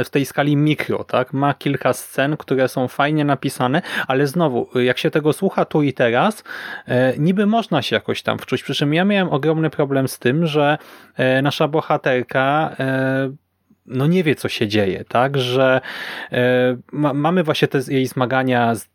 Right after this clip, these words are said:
y, mocą jakąś tam demoniczną,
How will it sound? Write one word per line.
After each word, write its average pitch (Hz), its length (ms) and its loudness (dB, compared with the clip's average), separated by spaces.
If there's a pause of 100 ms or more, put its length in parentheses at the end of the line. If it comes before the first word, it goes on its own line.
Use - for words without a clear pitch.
(120)
y, 131 120 -2
mocą 123 600 0
jakąś 110 320 -2
tam 110 220 0 (220)
demoniczną, 117 640 2